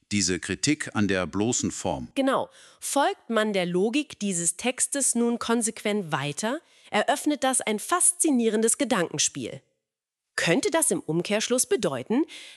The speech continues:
Speaker 2: dass jemand, der sich völlig von der Religion abgewandt hat, ein überzeugter Atheist vielleicht,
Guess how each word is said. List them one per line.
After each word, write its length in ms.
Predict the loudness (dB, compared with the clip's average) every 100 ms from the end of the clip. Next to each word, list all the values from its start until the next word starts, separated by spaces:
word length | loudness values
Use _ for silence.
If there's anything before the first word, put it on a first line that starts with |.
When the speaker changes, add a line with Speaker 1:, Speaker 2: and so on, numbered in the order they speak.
| 0
Speaker 2:
dass 220 | 2 2
jemand, 340 | 2 2 2
der 120 | 2 2
sich 220 | 0 -2
völlig 380 | 0 2 2 2
von 160 | 2
der 160 | 2 0
Religion 420 | -2 0 2 2 0
abgewandt 580 | -4 -2 2 2 2
hat, 320 | 0 -2 -2 -6
ein 160 | -6
überzeugter 680 | -4 -2 0 2 0 0 -2
Atheist 540 | 0 2 4 4 2
vielleicht, 480 | 2 2 2 0 -4